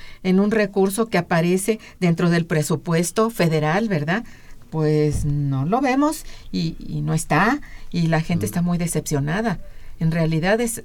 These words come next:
Speaker 1: un, un gran desasosiego el que sufren, mm, esta parte, pues, por lo menos de la sociedad, que es la que migra. Porque, bueno, también migra, como ya decía Carolina,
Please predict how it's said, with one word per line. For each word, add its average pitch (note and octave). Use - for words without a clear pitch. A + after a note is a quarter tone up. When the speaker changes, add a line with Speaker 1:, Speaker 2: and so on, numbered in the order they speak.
Speaker 1:
un, F#3
un G#3+
gran A3
desasosiego F3+
el E3+
que D#3+
sufren, E3+
mm, E3
esta G3
parte, E3+
pues, E3+
por D#3
lo C#3+
menos F3
de D#3+
la D3+
sociedad, E3
que A3
es A3+
la A3+
que A3+
migra. A3+
Porque, G#3+
bueno, A#3
también F#3
migra, G3
como E3+
ya E3
decía E3+
Carolina, F#3